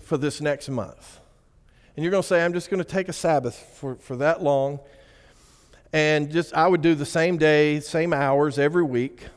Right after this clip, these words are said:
and, and then build yourself up from there. You may, after the first time of doing, like, two or four hours, you're like, "Okay, I'm ready to bump this thing up. That was great." But, but give yourself grace, okay?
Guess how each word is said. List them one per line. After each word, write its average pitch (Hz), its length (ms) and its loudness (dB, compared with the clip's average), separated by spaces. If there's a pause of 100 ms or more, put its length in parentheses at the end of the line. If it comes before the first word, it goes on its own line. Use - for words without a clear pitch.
(640)
and, 180 300 6
and 185 200 2
then 196 140 4
build 208 240 6
yourself 220 380 0
up 233 160 0
from 208 160 -4
there. 202 380 -2 (600)
You 220 140 2
may, 214 260 8
after 185 280 4
the 151 80 -4
first 208 320 0
time 208 260 6
of 151 140 -2
doing, 208 420 6
like, 165 240 2
two 190 160 2
or 196 60 2
four 190 240 4
hours, 180 280 6
you're 180 120 0
like, 143 200 4
"Okay, 156 300 0
I'm 156 160 0
ready 139 140 0
to 117 60 -6
bump 131 260 -4
this - 160 -8
thing 107 200 -8
up. 120 200 -2
That 139 180 -4
was 104 80 -10
great." - 480 -10 (1400)
But, 160 440 2 (1200)
but 175 120 -4
give 214 180 0
yourself 190 360 2
grace, 135 580 -2
okay? 180 440 2